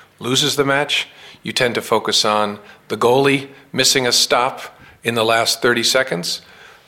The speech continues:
and not focus on the fact that you gave up four goals in the first period. And why did that happen?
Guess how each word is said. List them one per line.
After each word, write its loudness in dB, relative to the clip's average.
and -4
not 0
focus 0
on 2
the 0
fact 0
that -2
you -2
gave 2
up 0
four 2
goals 2
in -8
the -8
first -2
period. 0
And -4
why 4
did 2
that 2
happen? -4